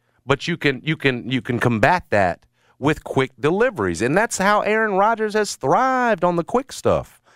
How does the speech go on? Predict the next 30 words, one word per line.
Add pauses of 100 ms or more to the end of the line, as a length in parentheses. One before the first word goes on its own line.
(120)
And
so,
you
know, (460)
you
know,
I
tell,
yeah,
I
tell, (240)
yeah,
I
was
worried
that,
you
know,
joint
practice,
it
didn't
look
good,
and
Carolina
was
all
over
him.